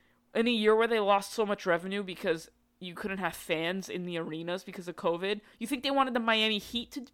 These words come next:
to play against the Lakers? No. They would have wanted budding superstars Jason Tatum and Jaylen Brown against sup-, against all-star Anthony Davis and superstar LeBron James. Of course, of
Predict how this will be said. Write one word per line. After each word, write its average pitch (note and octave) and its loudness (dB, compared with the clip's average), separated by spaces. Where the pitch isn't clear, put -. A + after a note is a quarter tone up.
to C#4 -10
play D4+ 2
against D4+ -6
the D4+ -4
Lakers? D#4 -2
No. F3 0
They D4 4
would D4+ 4
have C#4 2
wanted C4+ 2
budding B3+ 2
superstars A#3+ 2
Jason A3 -2
Tatum A3+ 4
and G#3 0
Jaylen G#3+ 2
Brown A#3 6
against G#3+ 0
sup-, - -6
against G3+ 0
all-star A3+ 4
Anthony A3 0
Davis A#3 -2
and G#3 -6
superstar A3+ -2
LeBron A3+ 2
James. A#3+ -4
Of F4 -4
course, F4 6
of - -6